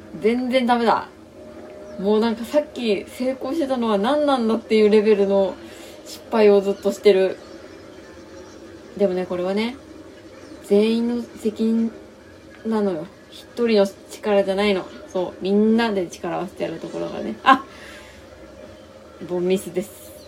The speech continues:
はい。ちょいちょいちょいちょい大きな声を出してしまっていますが、これはよろしくない。あ、すごくよろしくなかった。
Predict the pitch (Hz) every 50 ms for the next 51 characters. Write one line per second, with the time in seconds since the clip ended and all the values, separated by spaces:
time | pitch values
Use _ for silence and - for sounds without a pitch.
0 | - - 196 175 160 - - - - - - - - - - 202 202 185 - 240
1 | 233 220 226 254 262 254 254 320 320 294 254 220 208 214 - 202 214 208 208 220
2 | 202 202 190 196 196 196 - - - 208 202 208 196 190 190 - 202 190 185 190
3 | - - 185 180 180 180 180 175 180 180 185 180 165 - - - - - - -
4 | - - - - - - - - - - 151 185 208 - - - 208 196 208 214
5 | 214 185 - - - - - - - - - - - - - - - - - -
6 | - - - - - - - - - - - - - - - - - - - -
7 | - - - - - - - - - - - - - - - - - - - -
8 | - 202 - - 202 277 269 - 247 240 233 240 240 - - - 262 240 208 202
9 | 240 240 - -